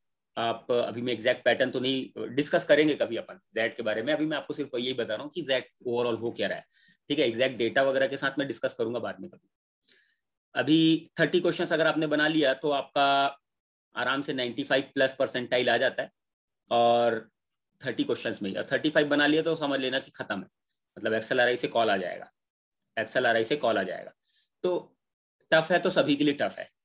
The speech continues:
और easy है तो सभी के लिए relative टर्म होता है, Right? ठीक है, तो cut off नीचे जाता है इसका, आप देख सकते हैं, अ, थर्टी परसेंट से भी कम इसका cut off जा रहा है। तो यही है, Selection और accuracy पे ध्यान रखो और बन जाएगा question,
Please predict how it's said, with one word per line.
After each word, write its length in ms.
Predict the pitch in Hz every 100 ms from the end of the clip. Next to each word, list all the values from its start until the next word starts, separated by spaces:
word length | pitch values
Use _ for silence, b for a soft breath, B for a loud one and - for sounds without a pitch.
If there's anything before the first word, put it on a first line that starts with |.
| -
और 120 | 151
easy 260 | 151 139 151
है 60 | 127
तो 100 | 135
सभी 220 | 113 110
के 60 |
लिए 140 | 101 101
relative 460 | 131 160 151 135
टर्म 200 | 98 92
होता 240 | - _ -
है, 60 | _ _ _ _ _ -
Right? 320 | 160 175 - _ _ _ _ _ -
ठीक 100 | 185
है, 100 | 156
तो 120 | 139
cut 60 |
off 160 | 147 143
नीचे 240 | 135 139
जाता 240 | 117 98 113
है 60 |
इसका, 240 | 107 - 117
आप 60 |
देख 180 | 104 117
सकते 280 | - - 151
हैं, 120 | 170 170 _ _ _ -
अ, 440 | 117 117 113 113 110 -
थर्टी 220 | 120 156
परसेंट 360 | 156 139 151 147
से 100 | 147
भी 80 |
कम 260 | 147 151 147
इसका 200 | 147 143
cut 200 | - 95
off 140 | 110
जा 120 | 101 95
रहा 120 | 95
है। 60 | _ _ - - _ _
तो 100 | 170
यही 180 | 180 185
है, 180 | 165 - _ -
Selection 420 | 120 120 - 139
और 80 | 127
accuracy 360 | 117 135 127
पे 100 | 139
ध्यान 220 | 120 120 123
रखो 260 | - 160
और 120 | 123 101
बन 180 | 98 101
जाएगा 240 | 107 107
question, 380 | - - -